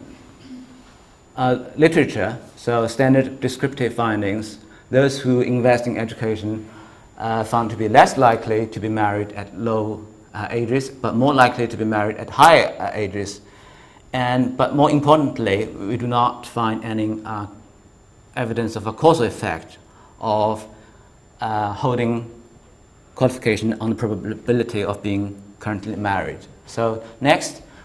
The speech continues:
we move on to, uh, analyze the, uh, uh, effect of education on the characteristics of spouses using,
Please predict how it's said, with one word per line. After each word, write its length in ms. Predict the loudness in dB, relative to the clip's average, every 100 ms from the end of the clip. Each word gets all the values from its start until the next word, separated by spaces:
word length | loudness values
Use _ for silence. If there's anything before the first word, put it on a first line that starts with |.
| -6
we 80 | 0
move 220 | 2 2
on 240 | 0 -2
to, 320 | -2 0 0 0
uh, 340 | -2 -2 -4 -8 -16 -20 -20 -20 -20 -20 2
analyze 960 | 6 6 6 6 4 2 -2 -6 -12 -18 -20 -10
the, 260 | -4 2 6
uh, 200 | 6 6 -4 -18 -20 -20 -20 -20 -20 -20 _ -4
uh, 140 | -2 -2
effect 340 | 0 0 0
of 160 | -4 -2
education 680 | -4 0 0 0 -2 -2 -2
on 340 | -2 -2 -4
the 100 | -6
characteristics 920 | -2 -2 -2 -8 2 2 2 -4 -4 -4
of 260 | -2 -2
spouses 640 | -4 0 0 0 -8 -8 -6
using, 520 | -6 -4 -4 -4